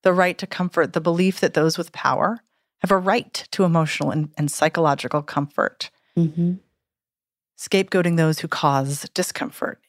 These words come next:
Speaker 1: equating
Speaker 2: Mm-hmm.
Speaker 1: individual acts of unfairness against white people with systemic racism, which daily targets people of color. The
Speaker 2: Mm-hmm.
Speaker 1: idea that, you know,
Speaker 2: It goes on and on.
Speaker 1: not everybody gets to, not everybody gets to be angry in your office.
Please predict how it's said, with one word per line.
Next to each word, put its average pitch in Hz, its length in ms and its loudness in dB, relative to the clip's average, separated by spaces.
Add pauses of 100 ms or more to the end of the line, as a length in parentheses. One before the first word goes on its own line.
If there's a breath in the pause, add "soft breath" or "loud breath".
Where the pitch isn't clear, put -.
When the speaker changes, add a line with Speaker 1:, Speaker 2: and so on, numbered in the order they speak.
(320)
Speaker 1:
equating 175 360 4
Speaker 2:
Mm-hmm. - 20 -4
Speaker 1:
individual 170 520 2
acts 156 320 -2
of 151 80 -4
unfairness 151 600 2
against 139 340 -2
white 156 220 2
people 143 260 -4
with 151 140 -4
systemic 143 460 -2
racism, 139 560 0
which 143 180 -4
daily 131 260 0
targets 151 380 -8
people - 300 -10
of 165 100 -20
color. - 400 -6 (420 soft breath)
The 190 80 4
Speaker 2:
Mm-hmm. 170 80 2
Speaker 1:
idea 180 560 2
that, 151 420 -2 (540)
you 160 140 2
know, 147 80 4
Speaker 2:
It 139 40 2
goes 220 200 4
on 196 220 4
and 185 140 4
on. 196 360 4 (200 loud breath)
Speaker 1:
not 180 220 4
everybody 180 440 2
gets 156 320 0
to, 165 180 2
not 165 180 2
everybody 156 380 0
gets 151 220 -4
to - 80 -12
be 151 120 -2
angry 147 580 -2
in 147 120 0
your 139 140 4
office. - 640 -6